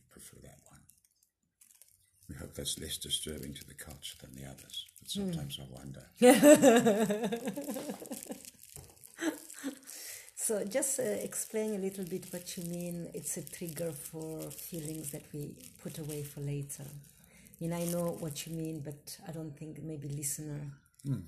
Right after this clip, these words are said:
Speaker 2: understand
Speaker 1: sure. I'll,
Speaker 2: this.
Speaker 1: I'll, I'll, um, there's, there's a more fulsome,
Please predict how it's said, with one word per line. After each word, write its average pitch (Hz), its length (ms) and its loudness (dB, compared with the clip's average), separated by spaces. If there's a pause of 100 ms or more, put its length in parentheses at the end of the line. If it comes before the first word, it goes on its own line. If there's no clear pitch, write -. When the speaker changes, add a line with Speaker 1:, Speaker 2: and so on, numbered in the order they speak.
(120)
Speaker 2:
understand 151 720 -4
Speaker 1:
sure. - 20 -8
I'll, - 80 -4
Speaker 2:
this. 139 220 -6
Speaker 1:
I'll, 76 360 -12
I'll, - 1080 -18
um, 73 260 -8 (400)
there's, 80 260 -10
there's 73 160 -12
a 73 40 -8
more 80 360 -6 (800)
fulsome, 76 1080 -8